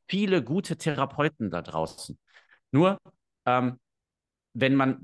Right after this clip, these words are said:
wenn man so diesen Überblick da gesehen hat, dann habe ich so das Gefühl, dass es leider noch zu viele Leute gibt, die zu viel Bullshit machen. Und, ähm, darum geht's uns. Also an,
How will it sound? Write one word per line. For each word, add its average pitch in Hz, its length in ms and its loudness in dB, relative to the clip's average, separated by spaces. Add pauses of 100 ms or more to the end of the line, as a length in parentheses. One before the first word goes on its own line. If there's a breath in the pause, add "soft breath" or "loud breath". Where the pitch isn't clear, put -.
wenn 123 200 -2
man 120 180 -2
so 120 100 -6
diesen 107 240 -6
Überblick 131 540 -2
da 113 160 2
gesehen 113 400 -4
hat, 90 160 -6 (160)
dann 104 180 0
habe 127 140 -2
ich 165 100 -4
so 139 80 -4
das 120 180 -8
Gefühl, 165 460 -2
dass 117 220 -4
es 107 100 -10
leider 139 300 2
noch 139 260 -2 (140)
zu 220 320 -2
viele 180 480 0
Leute 156 360 0
gibt, 160 300 -8 (460)
die 123 320 -4
zu 202 380 -2
viel 170 760 -2 (640)
Bullshit - 580 0 (160)
machen. 110 400 -4 (440 soft breath)
Und, 117 420 2 (100)
ähm, 104 340 0
darum 127 280 2
geht's 110 200 -4
uns. - 140 -18
Also 110 340 -2 (160 soft breath)
an, 123 220 0